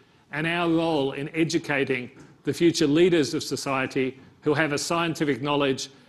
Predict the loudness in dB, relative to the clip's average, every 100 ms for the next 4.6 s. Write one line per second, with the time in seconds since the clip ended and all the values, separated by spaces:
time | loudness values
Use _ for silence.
0 | -12 -4 -2 0 0 0 0 -2 -2 -2
1 | 0 0 0 -2 -8 -12 _ _ _ _
2 | _ _ _ _ _ _ _ _ _ _
3 | -2 2 0 0 0 2 2 2 0 0
4 | 0 -2 0 0 0